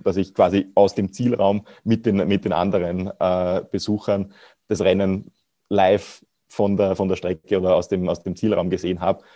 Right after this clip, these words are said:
Als Kontrast dazu, wenn ich das vom, vom Vorjahr ein-, einwerfen darf, äh, als der Damenslalom war, da stand ich halt als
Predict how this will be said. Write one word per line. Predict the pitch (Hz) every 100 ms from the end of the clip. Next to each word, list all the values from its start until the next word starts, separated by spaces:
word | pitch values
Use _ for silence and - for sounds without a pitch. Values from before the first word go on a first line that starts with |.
| - - _ _ -
Als | 104
Kontrast | 110 98 95 101
dazu, | 80 95 - 104
wenn | 101
ich | 95
das | 101
vom, | - 101 98 107
vom | 104 95
Vorjahr | 90 98 64
ein-, | 92 101
einwerfen | 69 95 98 98 104
darf, | 87 87 98
äh, | -
als | 92 92 92 90 92 - - 90 -
der | 95
Damenslalom | 82 90 101 92 90 95 90
war, | 90 95 - - _
da | 95 87
stand | - 87
ich | 92 -
halt | 87 - - - _ _ _ _ _
als | 90 95 - -